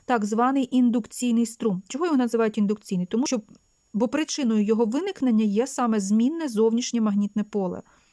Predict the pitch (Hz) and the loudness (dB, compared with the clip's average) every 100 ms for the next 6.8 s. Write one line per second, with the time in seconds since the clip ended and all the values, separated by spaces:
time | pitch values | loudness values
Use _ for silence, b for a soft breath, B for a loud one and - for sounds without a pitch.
0 | b - 220 233 226 214 B - 214 262 | b -4 0 2 0 -4 B -6 -4 -2
1 | 277 226 190 185 - 214 208 - 202 220 | 0 0 0 -4 -2 -2 0 -2 0 0
2 | 240 330 403 269 196 - 214 220 214 233 | 2 0 0 -2 -2 0 0 0 0 -2
3 | 277 330 - 269 294 233 208 226 247 240 | -4 -6 -8 -8 -4 -4 -2 -2 -2 -4
4 | 214 208 208 208 202 196 190 202 196 190 | -6 -2 -2 -2 -4 -4 -6 -4 -4 -4
5 | - 185 156 - _ 220 214 175 B B | -6 -10 -8 -12 _ 0 0 -2 B B
6 | 202 233 208 190 196 277 330 | -2 0 0 0 0 -2 -2